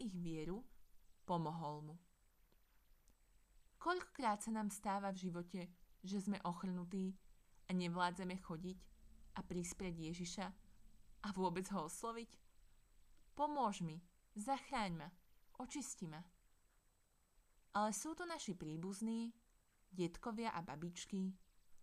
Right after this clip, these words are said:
blízky, priatelia, alebo častokrát aj úplne cudzí ľudia, ktorí nás svojimi modlitbami pomyselne spúšťajú pred Ježiša. Veľká vďaka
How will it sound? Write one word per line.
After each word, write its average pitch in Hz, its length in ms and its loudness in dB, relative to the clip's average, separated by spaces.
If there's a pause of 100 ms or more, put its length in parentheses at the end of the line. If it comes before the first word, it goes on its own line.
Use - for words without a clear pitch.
(160)
blízky, 208 720 0 (560)
priatelia, 180 640 0 (800)
alebo 208 320 4
častokrát 302 640 0
aj 196 160 0
úplne 247 480 -2
cudzí 254 400 -2
ľudia, 165 400 -2 (1120)
ktorí 311 320 -2
nás 262 320 0
svojimi 262 320 -2
modlitbami 196 720 -2 (560)
pomyselne 202 640 2
spúšťajú 226 640 -6
pred 185 240 -2
Ježiša. 156 560 -6 (1400)
Veľká 220 400 -2
vďaka 180 440 -8